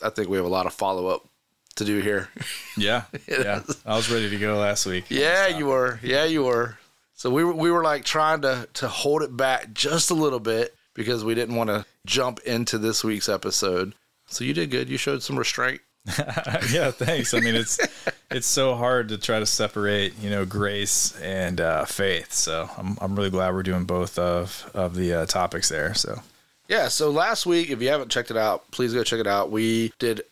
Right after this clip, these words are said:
Speaker 1: Grace Alone. We're going through the five solas for October. So
Speaker 2: Yeah.
Speaker 1: we did Sola Gratia last week, and we talked about how it is because of God's grace that it is, starts with his mercy, not giving us what we deserve,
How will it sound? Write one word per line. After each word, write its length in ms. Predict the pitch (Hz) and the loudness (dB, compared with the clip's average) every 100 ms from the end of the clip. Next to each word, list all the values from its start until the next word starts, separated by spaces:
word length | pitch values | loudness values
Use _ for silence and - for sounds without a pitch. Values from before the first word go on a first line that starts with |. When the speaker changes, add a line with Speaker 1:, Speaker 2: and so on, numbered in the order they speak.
| _ - | _ -2
Speaker 1:
Grace 320 | 120 156 - | 0 2 2
Alone. 380 | 139 113 110 110 | 2 2 2 0
We're 100 | 110 | 0
going 200 | 135 135 | 0 0
through 120 | 131 | -4
the 60 | |
five 280 | 120 117 120 | -2 0 0
solas 360 | - 110 104 101 | 0 0 0 0
for 160 | 110 | 0
October. 520 | 101 101 95 95 135 - - | 0 0 0 0 -4 -8 -10
So 180 | - 101 | -4 -2
Speaker 2:
Yeah. 80 | 98 | 0
Speaker 1:
we 160 | 101 | 0
did 420 | 104 101 98 - | 0 0 0 0
Sola 260 | - 104 120 | 0 0 0
Gratia 580 | 120 113 - 107 110 127 - | 0 0 0 0 -2 -4 -4
last 320 | 95 98 - | -2 -2 -2
week, 240 | 95 98 101 | -2 -2 -2
and 100 | 95 | -2
we 80 | |
talked 300 | 92 104 101 | 0 0 0
about 460 | 101 98 98 101 - _ - | -2 0 2 2 -2 _ -6
how 240 | 113 107 | -2 0
it 80 | 101 | 0
is 140 | 104 | -2
because 340 | - 98 107 98 | -4 -4 -2 -4
of 120 | 90 | -2
God's 300 | 104 95 90 | 0 0 -2
grace 380 | 95 95 87 - | -2 0 0 -2
that 180 | 101 85 | -2 -2
it 160 | 107 101 | -2 0
is, 280 | 95 - - | -2 -4 -4
starts 300 | - 185 165 | 0 0 0
with 100 | 165 | 0
his 180 | 139 117 | -2 -2
mercy, 440 | 120 113 143 214 - _ - | -2 -2 -2 -6 -14 _ -8
not 380 | 127 127 - - | -2 0 -2 -2
giving 280 | 143 135 131 | -2 0 0
us 180 | 117 | 0
what 160 | 120 - | 0 0
we 100 | 117 | 0
deserve, 540 | 107 107 101 101 160 | 2 2 2 0 -4